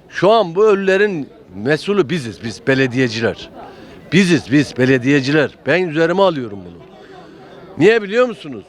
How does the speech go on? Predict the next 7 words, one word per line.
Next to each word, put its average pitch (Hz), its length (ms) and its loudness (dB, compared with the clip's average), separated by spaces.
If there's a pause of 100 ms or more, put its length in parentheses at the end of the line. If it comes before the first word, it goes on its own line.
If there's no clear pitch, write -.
Yoğunluk 214 460 4
geldiği 220 420 0
zaman 202 360 0
biz 240 160 -4
itiraz 220 440 2
etmemiz 139 520 -2
lazım. 98 280 -4